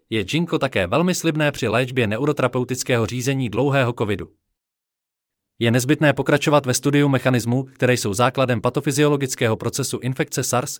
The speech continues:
cov dva. To umožní výzkumníkům odhalit terapeutické cíle, které mohou být použity pro jejich řízení.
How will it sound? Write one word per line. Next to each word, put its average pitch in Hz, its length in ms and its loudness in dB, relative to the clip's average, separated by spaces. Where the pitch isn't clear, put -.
cov 160 240 0
dva. 92 260 -6
To 123 120 -2
umožní 170 400 2
výzkumníkům 160 640 0
odhalit 131 380 0
terapeutické 113 640 0
cíle, 110 320 -4
které 202 240 4
mohou 185 240 6
být 135 200 -4
použity 160 400 2
pro 127 180 0
jejich 117 280 0
řízení. 90 500 -8